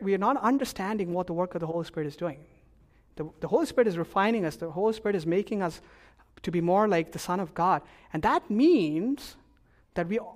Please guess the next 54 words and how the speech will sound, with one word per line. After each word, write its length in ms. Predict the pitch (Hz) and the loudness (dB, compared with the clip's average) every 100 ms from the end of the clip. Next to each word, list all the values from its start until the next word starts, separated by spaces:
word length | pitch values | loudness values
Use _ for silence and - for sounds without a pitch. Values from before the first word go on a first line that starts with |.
| - | 0
automatically 580 | 196 240 208 - - | 2 2 0 -2 -2
going 160 | 190 180 | 0 0
to 60 | 175 | 0
be 80 | |
better 280 | 160 165 185 | 0 0 0
friends 360 | 180 - 170 170 | -2 -2 -4 -2
as 220 | 170 156 | -4 -2
well. 360 | 160 226 123 - _ _ _ _ _ _ _ - | 0 0 -2 -10 _ _ _ _ _ _ _ -4
And, 160 | 165 - | -2 -2
and, 220 | 170 170 - | -2 -2 -4
and 120 | 170 | -4
since 300 | - 320 392 | 2 2 4
our 80 | 294 | 2
greatest 400 | 180 226 311 - | 4 2 0 -2
friendship 320 | 226 226 190 | -2 -2 -4
is 120 | 170 | -4
with 140 | 185 202 | -4 -4
the 80 | |
Son 220 | 202 202 180 | -4 -2 -2
of 100 | 160 | 2
God, 280 | 196 180 - - - _ _ | 4 4 2 -12 -20 _ _
it 100 | 190 | 2
also 280 | 254 311 294 | 4 4 4
means 260 | 220 233 | 2 2
that 120 | 220 202 | 2 0
we 100 | 220 | 2
can 160 | 247 | 2
be 80 | 233 | 2
more 240 | 226 254 | 2 4
open 280 | 247 262 269 | 4 2 0
and 120 | 240 | 2
less 180 | 214 247 | 2 0
paranoid. 640 | - 240 349 302 143 104 - - _ _ _ _ - | 0 -2 2 2 0 -4 -12 -14 _ _ _ _ -2
A 60 | |
lot 120 | 165 359 | 2 2
of 80 | |
people 220 | 381 302 240 | 2 0 0
are 60 | |
paranoid 540 | - 202 240 262 175 156 | 0 0 0 0 0 -2
about 200 | 160 165 | -4 -4
friendships. 520 | 254 330 151 - - _ _ - | -4 -4 -6 -10 -18 _ _ -4
"Oh, 80 | |
what 200 | 165 220 | 2 2
if 140 | 285 254 | 4 4
I 120 | 214 | 4
get 300 | 196 185 190 - _ | 4 -2 -4 -20 _
betrayed? 460 | 180 - 156 123 - - _ _ _ _ _ - | -6 -4 -6 -6 -12 -20 _ _ _ _ _ 0
What 220 | 185 254 | 4 4
if 140 | 240 - | 2 -6
someone 320 | - 202 202 | -4 -2 0
takes 240 | 196 185 180 | 0 -2 -4
advantage 480 | 160 156 160 160 | -4 -2 -2 -4
of 120 | 143 - | -8 -12
me?" 180 | 120 | -20